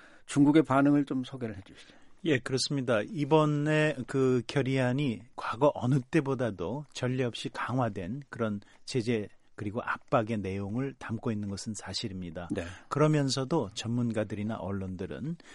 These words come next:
Speaker 2: 그 실행은 역시 또 중국이 그 칼자루를 쥐고 있다. 이렇게, 어, 지적들을 하고 있습니다.
Speaker 1: 네.
Speaker 2: 그만큼,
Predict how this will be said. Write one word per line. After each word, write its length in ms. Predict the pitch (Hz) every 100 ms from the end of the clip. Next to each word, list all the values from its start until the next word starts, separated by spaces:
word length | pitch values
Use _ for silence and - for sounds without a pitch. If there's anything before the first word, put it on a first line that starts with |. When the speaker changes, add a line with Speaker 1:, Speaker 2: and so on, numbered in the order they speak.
| - -
Speaker 2:
그 260 | - 170 -
실행은 600 | - - 175 139 160 165
역시 440 | 107 - - - 151 -
또 140 | 120 -
중국이 680 | - 135 143 131 131 160 151 _ -
그 360 | - 117 107 92 - - - -
칼자루를 600 | - 147 165 113 107 101
쥐고 320 | - - 110 95
있다. 440 | - 85 85 92 _
이렇게, 560 | 123 113 - - 104 82 -
어, 240 | 95 87 101 131 - _
지적들을 540 | - 113 113 - 104 104
하고 240 | 113 107
있습니다. 480 | 101 - 92 87 92 - -
Speaker 1:
네. 100 | 95
Speaker 2:
그만큼, 640 | 131 135 139 - 175 151